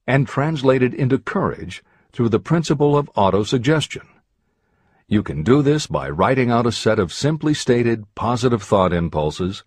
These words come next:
memorizing them, and repeating them until they become a part of the working equipment of your subconscious mind. The following is an example for someone whose definite purpose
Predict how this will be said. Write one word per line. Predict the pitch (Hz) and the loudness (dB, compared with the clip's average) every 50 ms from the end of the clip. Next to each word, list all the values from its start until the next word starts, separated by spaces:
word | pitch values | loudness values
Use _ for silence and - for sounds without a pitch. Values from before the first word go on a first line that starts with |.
| _ _ _ _ - | _ _ _ _ -8
memorizing | - 107 127 170 190 160 117 95 80 67 64 67 - 73 71 65 | -2 0 0 0 2 2 2 2 2 0 -4 -8 -10 -12 -12 -12
them, | 62 127 98 135 - _ _ _ _ _ _ _ _ _ - | -10 -8 -10 -10 -10 _ _ _ _ _ _ _ _ _ -4
and | 107 104 95 | -4 0 0
repeating | 107 107 - - 185 202 170 135 104 | 0 -2 0 -2 -2 0 2 0 0
them | 82 67 60 65 95 | -2 -4 -6 -6 -6
until | 123 - - 139 143 | -6 0 0 0 2
they | 127 123 120 | 4 2 2
become | 113 120 113 - 127 120 113 | 2 0 -2 0 0 0 2
a | 98 90 | 0 0
part | - - 98 101 101 107 | 0 -2 -2 -2 0 -2
of | 101 82 | -2 -4
the | 82 76 | -4 -4
working | 78 87 110 139 143 - 135 127 | -2 -2 -2 -2 -2 -2 -4 -2
equipment | 123 117 - - 117 113 - 120 120 113 | -2 -2 0 2 0 2 2 0 -2 -2
of | 85 80 | -2 -4
your | 80 76 | -4 -6
subconscious | - - 95 90 87 - 85 82 82 - - 95 - 90 | -2 -2 -2 -2 -2 -4 -4 -4 -4 -2 -4 -4 -4 -4
mind. | 82 73 69 - - - _ _ _ _ _ _ _ _ _ _ _ _ _ _ _ _ _ _ _ _ _ _ _ _ _ _ _ _ _ - | -6 -6 -8 -12 -16 -20 _ _ _ _ _ _ _ _ _ _ _ _ _ _ _ _ _ _ _ _ _ _ _ _ _ _ _ _ _ -6
The | 127 135 | -6 -4
following | - - 254 254 214 156 120 110 104 101 | -2 0 0 0 2 2 2 2 2 2
is | 104 95 104 | 0 2 2
an | 104 | 2
example | 98 92 82 87 92 76 69 67 - 82 87 | 0 0 0 0 0 0 0 -2 -2 -4 -2
for | - 107 95 | -2 -2 -4
someone | - - 117 113 110 110 104 98 | 0 0 2 2 2 2 2 2
whose | 92 98 98 90 - | 2 2 0 -2 -4
definite | 90 90 123 123 117 - 104 98 95 90 _ | 0 0 2 2 2 2 0 0 0 -2 _
purpose | - 113 107 92 - - 64 69 - - | -2 -2 -2 -2 -2 -6 -10 -10 -12 -14